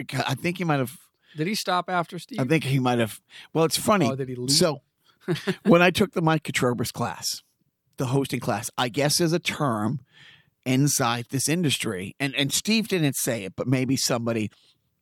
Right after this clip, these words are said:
Speaker 1: if somebody is being like that, you can say, "Oh, you know, I'm not gonna bother you the rest of the day. Hey, can we get this guy a Coke?"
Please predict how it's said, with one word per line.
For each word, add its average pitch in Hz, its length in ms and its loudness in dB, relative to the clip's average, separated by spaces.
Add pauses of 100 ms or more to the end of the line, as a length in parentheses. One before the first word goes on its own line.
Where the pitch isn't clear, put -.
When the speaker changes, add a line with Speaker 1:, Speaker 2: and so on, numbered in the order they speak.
(840)
Speaker 1:
if 165 140 4
somebody 185 320 6
is 156 100 4
being 127 320 2
like 135 260 2
that, 101 220 -4 (880)
you 165 100 2
can 156 120 2
say, 170 220 8
"Oh, 175 180 4
you 165 100 0
know, 175 120 4
I'm 165 80 0
not 165 100 0
gonna 156 120 0
bother 240 180 0
you 233 80 -2
the 247 40 -2
rest - 180 -4
of 127 80 -4
the 131 60 -4
day. 117 140 -4 (260)
Hey, 180 120 -2
can 180 120 -2
we 196 80 2
get 214 160 -2
this 180 140 -4
guy 175 160 0
a 160 60 0
Coke?" 151 360 -2